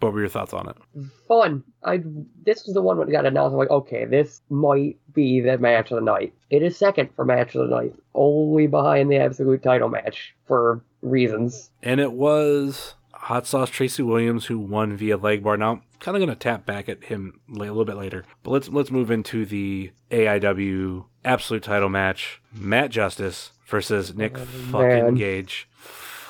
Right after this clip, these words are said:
Speaker 1: Uh, Nick Gage retained via powerbomb onto a table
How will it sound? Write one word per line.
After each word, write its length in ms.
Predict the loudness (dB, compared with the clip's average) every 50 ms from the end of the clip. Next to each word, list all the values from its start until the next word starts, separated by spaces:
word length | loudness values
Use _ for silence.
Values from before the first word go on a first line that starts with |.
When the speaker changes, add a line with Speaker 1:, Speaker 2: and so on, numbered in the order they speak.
| -18 -16 -16 -12
Speaker 1:
Uh, 380 | -6 -2 0 2 2 2 2 0 -2 -8 -14 _ -10
Nick 260 | -6 -4 -4 -2 -2
Gage 360 | 0 0 0 0 0 -2 -4
retained 600 | -6 -6 -6 -4 -4 -2 0 2 2 0 0 -4 -8 _ _ _
via 200 | 0 0 0 0
powerbomb 640 | 0 -2 -2 2 2 4 4 4 4 2 2 2 2
onto 320 | 2 0 0 0 -2 -4
a 40 | -4
table 420 | -2 0 0 2 2 2 0 -2